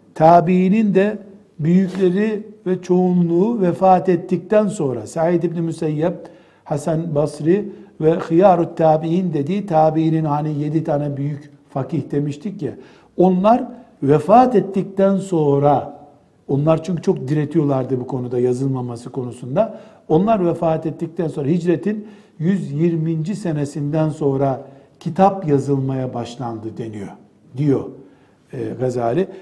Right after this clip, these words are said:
Bel kânel evvelûn yekrahûne kütübel ahadîsi ve tasnîfel kütüb. Hadis kitaplarını ve kitap yazmayı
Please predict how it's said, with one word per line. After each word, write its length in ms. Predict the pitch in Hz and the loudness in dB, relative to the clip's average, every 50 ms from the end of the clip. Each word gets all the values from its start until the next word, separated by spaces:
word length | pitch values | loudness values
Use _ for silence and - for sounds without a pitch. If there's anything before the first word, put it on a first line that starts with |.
| - - - _ | -20 -20 -10 _
Bel 280 | 156 190 226 233 220 - | 2 4 4 4 0 0
kânel 400 | - 240 - 254 214 208 190 180 | 2 2 2 2 2 0 2 4
evvelûn 600 | 165 165 170 170 165 160 160 160 151 143 143 143 - - - - _ | 4 4 6 4 4 4 4 4 2 0 -2 -6 -12 -20 -20 -10 _
yekrahûne 680 | 156 165 165 165 196 190 185 214 240 226 208 196 185 | 2 2 2 4 2 2 2 4 2 2 0 -2 -2
kütübel 440 | 196 226 - 208 196 180 185 175 170 | -2 -4 -2 0 2 2 2 2 2
ahadîsi 880 | 160 135 151 170 170 165 160 156 196 196 185 - - 208 214 226 220 220 - - - _ _ _ _ - | 0 2 2 4 4 2 2 0 -2 -2 -2 -4 -4 -4 -4 -4 -6 -8 -14 -20 -20 _ _ _ _ 0
ve 160 | 135 147 143 | 0 0 2
tasnîfel 640 | - 156 143 - - - 208 196 175 - 165 147 - | 0 0 -2 -2 -4 -2 0 0 2 0 0 -2 0
kütüb. 280 | - 190 175 - 135 117 - - - - - | -2 -4 -2 -2 -2 -4 -4 -12 -18 -20 -18
Hadis 440 | - - 139 143 - 254 247 254 - | -6 -4 -4 0 2 0 0 0 -4
kitaplarını 840 | - 202 160 175 160 156 160 165 151 139 135 135 131 131 131 120 127 | -6 -6 -2 0 -2 -2 -2 -2 -2 -2 -2 -2 -2 -2 -4 -2 -2
ve 100 | 143 139 | -2 -2
kitap 400 | - - - 214 220 214 - 170 | -2 0 2 2 2 2 0 2
yazmayı 680 | 160 156 147 135 139 147 147 147 156 180 226 240 226 | 2 2 2 0 -4 -4 -2 0 0 0 0 -2 -4